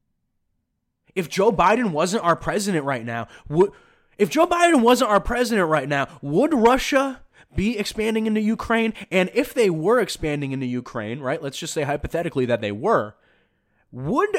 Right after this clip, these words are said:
America's support for Ukraine be so vehement, be so foaming at the mouth, "Stand with Ukraine, stand with Ukraine, stand with Ukraine, stand with Ukraine," if Joe Biden wasn't president?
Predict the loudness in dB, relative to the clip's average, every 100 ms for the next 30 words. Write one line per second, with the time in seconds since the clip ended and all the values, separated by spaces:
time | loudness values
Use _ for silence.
0 | -2 0 2 4 4 2 -2 -2 -2 -2
1 | -4 2 4 2 -2 -4 -2 0 -2 -2
2 | -2 -2 0 -2 -4 -6 -4 0 2 0
3 | -4 -16 -10 0 2 4 2 0 -6 -6
4 | -4 0 0 0 -6 -18 -6 -2 0 2
5 | 0 -2 0 0 0 -2 -6 -4 -6 -8
6 | -6 -8 -10 -12 -14 -12 -10 -6 -6 -8
7 | -12 -12 -10 -8 -8 -12 -10 -10 -10 -16
8 | _ _ _ _ _ _ _ _ -6 -2
9 | 2 2 2 0 0 0 -2 -2 -4 -4
10 | -4 -6 -10